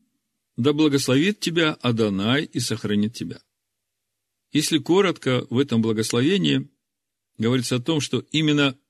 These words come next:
присутствие Всевышнего в тебе — это и есть твоя охрана. «Да презрит на тебя Адонай светлым лицом своим и помилует тебя». Есть такое смысловое понимание этого стиха:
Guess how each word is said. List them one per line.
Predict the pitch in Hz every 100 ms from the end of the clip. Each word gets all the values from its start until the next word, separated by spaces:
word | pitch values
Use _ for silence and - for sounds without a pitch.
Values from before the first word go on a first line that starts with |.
| _ _ _ _ _
присутствие | - 156 - 143 - 117 117
Всевышнего | - 143 127 - 104 98
в | 98
тебе — | 151 160 226 254 - _ _ _ _
это | - - 135
и |
есть | 120 143 -
твоя | 107 110
охрана. | 127 - 92 85 - _ _ _ _ _ _ _ _ _ _ _
«Да | 117 175
презрит | 202 214 180 190
на | 180 175
тебя | 160 147 143
Адонай | 135 131 127
светлым | 117 - 127 127 139
лицом | 143 214 208
своим | - 131 123
и | 185
помилует | 214 185 151 131 113
тебя». | - 101 117 127 _ _ _ _ _ _ _ _
Есть | - 127 151 -
такое | 156 156 143
смысловое | - 135 135 127
понимание | 117 127 147 190 160 123
этого | 117 117
стиха: | - 113 113 110